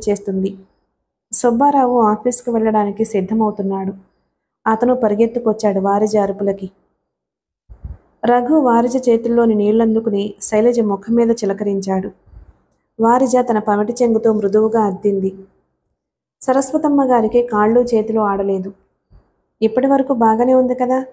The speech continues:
ఇంతలో ఏమైందే తల్లి?" అంటూ ఆవిడ కంగారు పడిపోసాగారు. "నువ్వు కంగారు పడకమ్మా," అని, "శైలు, శైలు," అంటూ మృదువుగా పిలిచాడు రఘు. సరస్వతమ్మ గారు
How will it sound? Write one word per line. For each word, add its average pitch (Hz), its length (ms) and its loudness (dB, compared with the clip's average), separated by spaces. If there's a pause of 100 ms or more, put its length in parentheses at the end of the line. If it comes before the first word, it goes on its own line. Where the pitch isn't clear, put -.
(420)
ఇంతలో 247 320 2
ఏమైందే 254 520 2
తల్లి?" 220 480 0 (380)
అంటూ 208 240 0
ఆవిడ 208 280 2
కంగారు 214 460 0
పడిపోసాగారు. 196 800 -2 (1160)
"నువ్వు 220 160 4
కంగారు 220 380 2
పడకమ్మా," 208 600 -2 (540)
అని, 208 340 2 (180)
"శైలు, 233 560 2 (220)
శైలు," 233 560 2 (220)
అంటూ 220 200 0
మృదువుగా 214 460 2
పిలిచాడు 202 460 -2
రఘు. 190 320 -4 (1120)
సరస్వతమ్మ 294 640 0
గారు 247 460 2